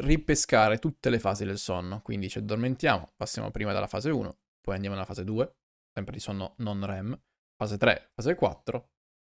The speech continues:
andiamo in rem e poi molto probabilmente, o comunque spesso, ritorniamo su fino a svegliarci quasi. Cioè,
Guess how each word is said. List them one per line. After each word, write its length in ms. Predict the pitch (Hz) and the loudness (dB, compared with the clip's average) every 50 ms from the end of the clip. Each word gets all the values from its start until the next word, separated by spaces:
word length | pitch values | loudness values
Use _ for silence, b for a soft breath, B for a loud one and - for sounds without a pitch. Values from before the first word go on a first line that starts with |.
| - | 0
andiamo 340 | 143 135 127 110 107 101 117 | 2 2 2 0 0 0 -2
in 80 | 139 165 | -2 0
rem 460 | 147 104 95 92 92 107 123 - - | 0 0 0 -2 -2 -6 -8 -8 -8
e 140 | _ 180 175 | _ -6 -6
poi 420 | 160 - 156 147 147 147 151 151 - _ | -2 0 2 4 4 4 2 0 -4 _
molto 420 | 160 156 151 156 156 143 120 123 | -6 0 2 2 2 2 2 0
probabilmente, 680 | 117 120 123 120 117 110 107 104 101 123 127 127 - _ _ _ _ _ _ _ _ _ 107 | -2 -2 -2 0 -2 -2 -2 -2 0 0 -2 -2 -4 _ _ _ _ _ _ _ _ _ 2
o 180 | 107 101 - | 4 4 2
comunque 540 | - - 107 110 107 - 101 101 104 - - | 0 -4 -6 -6 -4 -2 -2 -2 -2 -4 -10
spesso, 640 | _ - - - 113 - - - - 147 196 - _ _ _ _ _ _ _ _ _ _ _ | _ -12 -4 -2 -2 -2 -2 -4 -4 -4 -6 -8 _ _ _ _ _ _ _ _ _ _ _
ritorniamo 420 | - 131 143 143 127 120 113 120 | -4 -2 0 2 2 2 2 0
su 320 | 120 - - 185 190 - - _ _ _ _ _ _ | 2 4 4 4 4 2 -6 _ _ _ _ _ _
fino 100 | 139 135 | 0 0
a 20 | 120 | 0
svegliarci 560 | 113 113 120 120 110 98 87 - - - - | 0 0 0 2 2 0 0 -2 -6 -10 -6
quasi. 320 | - - 87 90 95 98 - _ _ _ | -4 -4 -4 -4 -6 -8 -10 _ _ _
Cioè, 160 | _ - - | _ -10 -10